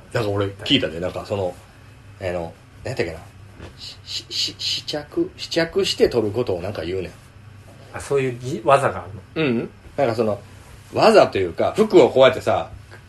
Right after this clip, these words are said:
Speaker 1: カーテンじゃねえな、あれ。ハンガーにかかってるやつを写真撮るやんか。
Speaker 2: はい。
Speaker 1: そうじゃなくて、着てみてくださいっていう。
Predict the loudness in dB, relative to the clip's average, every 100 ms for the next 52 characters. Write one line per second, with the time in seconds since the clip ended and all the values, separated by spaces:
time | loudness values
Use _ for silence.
0 | -20 -20 -20 -20 -20 -2 8 8 8 2
1 | 0 -2 -2 -2 -2 -2 -4 -2 4 8
2 | 8 6 2 -2 0 0 2 6 6 6
3 | 4 4 2 0 -2 -2 -4 -6 -8 -10
4 | -10 -10 -10 2 4 6 4 2 2 0
5 | 0 -4 -10 -6 4 4 4 0 0 4
6 | 4 4 -2 -6 -10 -10